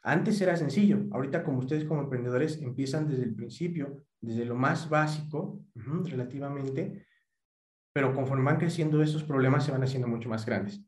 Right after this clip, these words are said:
Entonces, sugerencia, es imprescindible que ustedes como emprendedores, desde el principio, desde ahorita que están generando su modelo de negocio,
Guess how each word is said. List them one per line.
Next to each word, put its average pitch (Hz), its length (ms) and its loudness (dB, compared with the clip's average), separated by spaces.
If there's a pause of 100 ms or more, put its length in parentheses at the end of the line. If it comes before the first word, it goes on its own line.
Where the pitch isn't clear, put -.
(580)
Entonces, 139 520 0
sugerencia, 165 960 4 (240)
es 143 140 -2
imprescindible 156 580 2
que 156 60 -2
ustedes 143 340 -2
como 143 160 -4
emprendedores, 131 760 -2 (680)
desde 139 280 4
el 190 100 4
principio, 160 680 2 (280)
desde 123 240 -2
ahorita 135 240 4
que - 60 -2
están 151 420 -2
generando 135 400 2
su 156 100 0
modelo 135 400 0
de 143 100 0
negocio, 135 680 -2